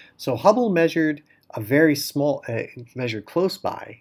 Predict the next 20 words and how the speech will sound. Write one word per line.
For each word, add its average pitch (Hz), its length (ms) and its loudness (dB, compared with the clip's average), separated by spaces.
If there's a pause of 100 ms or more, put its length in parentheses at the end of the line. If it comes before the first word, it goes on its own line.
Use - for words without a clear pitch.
and 120 120 -6
that's - 240 -6
why 107 460 -4
we 113 160 -8
see 110 220 -8
the 101 120 -10
little 107 280 -4
equation 95 420 -6
down 87 220 -12
on 85 80 -14
the 87 80 -14
right, 85 240 -10 (340)
'cause 110 240 -6
that's 117 200 -6
because 113 260 -6
we 104 80 -8
take 101 180 -6
a 98 80 -6
z, 120 300 -8 (100)
'cause - 280 -10